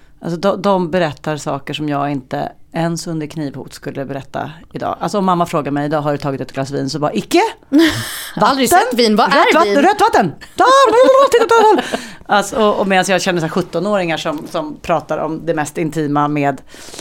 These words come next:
Speaker 1: eh, föräldrar. Och det, det tror jag.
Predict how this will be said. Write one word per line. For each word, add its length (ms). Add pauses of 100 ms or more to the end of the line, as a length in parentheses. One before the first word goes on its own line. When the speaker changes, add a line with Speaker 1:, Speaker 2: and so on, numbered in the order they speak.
(360)
Speaker 1:
eh, 300 (220)
föräldrar. 420
Och 160
det, 200
det 300 (100)
tror 220
jag. 280